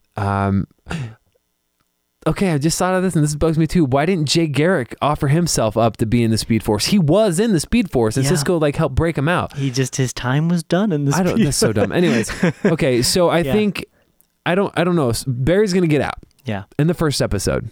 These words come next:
Speaker 2: You think so?
Speaker 1: I think in the first episode.
Speaker 2: I hope so. So that's
Speaker 1: Yeah.
Speaker 2: my big, that's my big fear, actually, because Barry is the reason that I connected into the show
Speaker 1: Right.
Speaker 2: and watched the show. And we've talked about this.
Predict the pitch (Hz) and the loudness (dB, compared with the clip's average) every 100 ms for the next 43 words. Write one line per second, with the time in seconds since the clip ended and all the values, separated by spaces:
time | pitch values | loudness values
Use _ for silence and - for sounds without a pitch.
0 | _ - 113 117 123 110 - 123 117 98 | _ -6 -4 -2 -2 -4 -2 0 0 -2
1 | 120 113 80 - - - - - 165 165 | -2 -2 -4 -4 -6 -8 -10 -8 -4 0
2 | 175 156 - 110 - - 185 156 202 196 | 0 0 -2 -2 -2 -2 0 0 0 0
3 | 131 156 151 - - - - 156 - 147 | 0 0 0 -6 -20 -20 -6 -4 -2 -2
4 | 131 123 - - 123 131 143 139 - 156 | -2 -4 -4 0 2 2 0 -2 -2 0
5 | 160 147 - 147 131 117 _ _ _ _ | 0 -2 -2 0 -2 -4 _ _ _ _
6 | _ _ 147 175 208 190 151 131 147 151 | _ _ 0 2 2 2 0 0 2 2
7 | 151 139 123 127 127 - 127 127 131 120 | 0 0 0 0 0 -2 -2 0 0 0
8 | 120 110 110 135 123 117 120 95 - - | 0 -2 -2 0 0 0 -2 -2 -4 -6
9 | 127 123 135 - - - 127 - 143 127 | -2 0 -2 -4 -8 -4 -4 -2 0 0
10 | 117 - _ - 135 139 147 180 175 139 | -2 -6 _ -6 -2 0 -2 -4 -4 -2
11 | 127 - 113 | -2 -2 -4